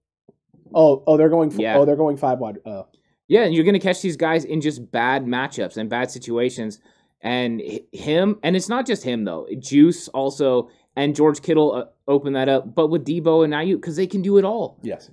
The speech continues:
Speaker 2: That's the thing. Debo could line up in the backfield, and Jalen Hurd could be out. It's like, you just,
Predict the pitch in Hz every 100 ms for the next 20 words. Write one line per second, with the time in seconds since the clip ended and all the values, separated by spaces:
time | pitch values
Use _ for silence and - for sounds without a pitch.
0 | - 151 202 - 240 220 139 120 190 254
1 | 254 247 214 190 202 214 208 185 185 202
2 | - 226 220 - - 190 214 247 262 247
3 | 262 285 233 180 156 123 160 165 143 127
4 | 170 175